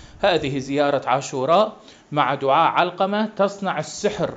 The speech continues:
في الأنفس. سبحان الله، الله مقلب القلوب. قرأتها في ثاني يوم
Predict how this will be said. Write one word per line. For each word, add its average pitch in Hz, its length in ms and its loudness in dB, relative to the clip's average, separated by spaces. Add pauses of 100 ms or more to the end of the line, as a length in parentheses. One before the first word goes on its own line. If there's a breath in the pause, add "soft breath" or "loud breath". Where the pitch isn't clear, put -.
(560 loud breath)
في 151 100 -2
الأنفس. - 800 -6
سبحان 156 520 -4
الله، 120 220 -6
الله 151 320 0
مقلب 143 460 -2
القلوب. 110 460 -8 (920)
قرأتها 143 560 2
في 123 180 -8
ثاني 135 360 -4
يوم 165 300 -4